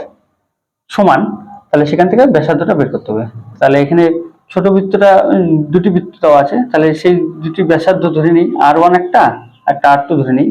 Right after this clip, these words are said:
ব্যাসার্ধ দুটা। তাহলে এখন এখান থেকে ক্ষেত্রফল বের করবো, পাই আর ওয়ান স্কয়ার, মানে হচ্ছে পাই into তিন স্কয়ার, আর এখানে আসবে পাই into চার স্কয়ার। তাহলে এদের যোগফল, তাহলে এখন এদের এই দুটার যোগ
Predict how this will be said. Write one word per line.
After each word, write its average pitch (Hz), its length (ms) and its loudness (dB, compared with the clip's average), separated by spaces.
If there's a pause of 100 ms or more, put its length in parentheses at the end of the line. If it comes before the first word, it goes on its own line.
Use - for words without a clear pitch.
(140)
ব্যাসার্ধ 131 300 -4 (100)
দুটা। - 180 -8 (500)
তাহলে 143 200 0
এখন 160 180 0
এখান 170 180 0
থেকে 170 140 0 (120)
ক্ষেত্রফল 175 400 0
বের 151 160 2
করবো, 147 180 0 (160)
পাই 147 140 4 (680)
আর 147 140 2
ওয়ান 160 120 2 (100)
স্কয়ার, 143 280 0 (600)
মানে 143 180 2
হচ্ছে 143 200 -2 (680)
পাই 147 180 2 (1120)
into 165 280 2 (100)
তিন 180 140 2 (120)
স্কয়ার, 165 280 0 (240)
আর 131 120 2
এখানে 143 240 0
আসবে 147 180 0 (160)
পাই 139 160 2 (280)
into 147 220 2 (100)
চার 143 140 2 (140)
স্কয়ার। - 220 0 (680)
তাহলে 151 240 0
এদের 202 200 2 (200)
যোগফল, 170 340 -2 (260)
তাহলে 143 220 2
এখন 151 220 -2
এদের 165 180 0 (420)
এই 160 120 4
দুটার 190 240 0 (420)
যোগ 165 120 2